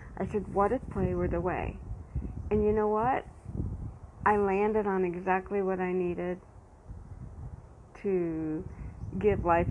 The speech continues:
to this project, and more to come.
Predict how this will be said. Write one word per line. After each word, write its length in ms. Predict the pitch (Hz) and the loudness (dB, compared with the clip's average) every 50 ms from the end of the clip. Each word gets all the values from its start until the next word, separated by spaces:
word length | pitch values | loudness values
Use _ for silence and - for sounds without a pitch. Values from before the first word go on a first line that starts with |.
| - | 0
to 80 | - 180 | -2 -2
this 220 | 151 156 165 175 - - - - - - - - - - - | -2 -2 -2 -4 -6 -12 -16 -18 -16 -16 -16 -16 -16 -14 0
project, 460 | - 233 208 196 - - 73 - - - - - - - - - - - - - - - - - - - - - - - - - - - - - - - - | 6 6 6 6 6 0 -6 -8 -8 -12 -20 -20 -20 -20 -20 -20 -20 -20 -20 -20 -20 -20 -20 -20 -20 -20 -20 -20 -20 -20 -20 -20 -20 -20 -20 -20 -20 -10 -6
and 360 | - 196 185 180 175 170 175 175 | -2 0 0 0 0 0 0 0
more 200 | 175 170 160 156 | 2 2 0 0
to 40 | |
come. 440 | 185 - - 240 226 185 - - 202 | -2 -4 -2 -2 -2 -2 -4 -6 -12